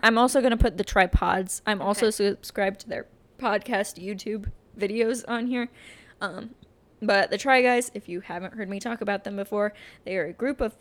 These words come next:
Speaker 1: um, guys that try things, um, and their whole philosophy is just, like, it's not gonna kill you. Um, <laughs> um, so try things and get new experiences, and I think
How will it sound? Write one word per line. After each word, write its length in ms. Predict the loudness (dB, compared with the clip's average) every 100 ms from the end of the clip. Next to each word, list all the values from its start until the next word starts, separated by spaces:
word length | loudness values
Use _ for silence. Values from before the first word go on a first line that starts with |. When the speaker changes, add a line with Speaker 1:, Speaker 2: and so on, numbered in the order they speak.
| _ -10
Speaker 1:
um, 400 | -6 -4 -6 -10 -6
guys 500 | -2 0 -2 -4 -6
that 200 | -4 -4
try 280 | 2 4 4
things, 520 | 2 -6 -6 -8 -8 -10 -18 -16 -4
um, 360 | -2 0 -2 -10 -20 _ -14
and 400 | -6 -6 -6 -8 0
their 240 | 2 2
whole 180 | 2 -2
philosophy 600 | 0 2 2 0 -2 0
is 180 | 0 -2
just, 260 | -4 -2 0
like, 340 | 0 0 -4 -18 -20 -20 -20 -20 _ _ _ _
it's 160 | -8 -6
not 140 | -6
gonna 160 | -6 -8
kill 220 | -4 -2
you. 260 | 0 0 0 -4 -6
Um, 240 | -2 2 4 6 4 2 -4
<laughs> 420 | -20 -20 _ -4
um, 340 | -2 -2 -6 -4
so 320 | 0 0 -2 -4
try 480 | 0 0 0 -4 -8 -10
things 320 | -6 -6 -8
and 300 | -8 -12 -16 _ _ -4
get 220 | -4 -2
new 120 | -4
experiences, 840 | -4 -4 -4 -4 -6 -2 -2 -2
and 240 | -6 -10 -12 -16 -20 -20 -4
I 100 | -2
think 320 | 0 -4 -6